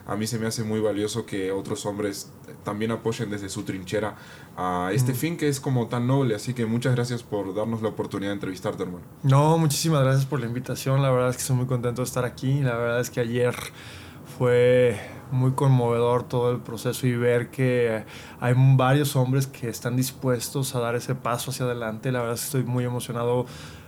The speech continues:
Speaker 2: por lo que pasó ayer y por lo que viene también.
Speaker 1: Ujú. ¿Cómo sentiste el evento en general?
Speaker 2: Lo sentí muy bien.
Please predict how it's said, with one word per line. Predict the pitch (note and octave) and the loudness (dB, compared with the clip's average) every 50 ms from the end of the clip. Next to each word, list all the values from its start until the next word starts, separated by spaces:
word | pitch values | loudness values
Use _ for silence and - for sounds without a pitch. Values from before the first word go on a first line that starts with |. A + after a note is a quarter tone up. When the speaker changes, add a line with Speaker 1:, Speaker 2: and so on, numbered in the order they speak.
| - - | -12 -2
Speaker 2:
por | - C3 B2 | 0 2 4
lo | B2+ B2+ C3 | 4 4 4
que | - C3 | 2 0
pasó | C3 - C#3 C3 - C#3+ | 0 0 0 0 2 4
ayer | C3+ B2+ C3 C3+ C3+ C#3+ D3+ D#3+ E3 - - | 4 4 6 6 6 4 4 2 0 -2 -4
y | D3+ C3 | -6 -6
por | - - C3+ | -4 -6 -8
lo | A#2 A#2 - | -6 -6 -6
que | - B2 | -6 -4
viene | A2+ A2+ A#2 A2+ A2 A2+ G#2+ | -2 0 0 0 0 -2 -4
también. | - A2 G#2 G#2 G#2+ G#2+ A2 | -6 -6 -6 -4 -4 -6 -6
Speaker 1:
Ujú. | - G#2 G2+ G2+ B2+ C#3+ - - - - - - - | -8 -10 -8 -6 -6 -6 -6 -8 -16 -18 -16 -8 0
¿Cómo | - D3 D#3+ F#3+ F#3 | 0 2 2 2 0
sentiste | F3+ E3 C#3 B2+ D3+ D3 D3+ D#3 | 0 0 2 2 2 2 4 4
el | C#3+ B2+ | 4 4
evento | A#2 A#2+ B2 B2+ C3+ C3 | 4 4 2 2 2 2
en | B2+ | 2
general? | - B2 G#2+ G2+ G2 F#2 F2+ - - - - - - - - - - | 2 0 0 0 -2 -2 -6 -10 -16 -18 -18 -18 -18 -20 -10 2 4
Speaker 2:
Lo | D#3 | 4
sentí | C#3 D3+ E3 D3+ C#3+ F3 | 6 8 6 8 8 6
muy | F3 F3 F3+ E3 | 6 6 8 8
bien. | D#3 D#3 D#3 E3 | 8 10 8 8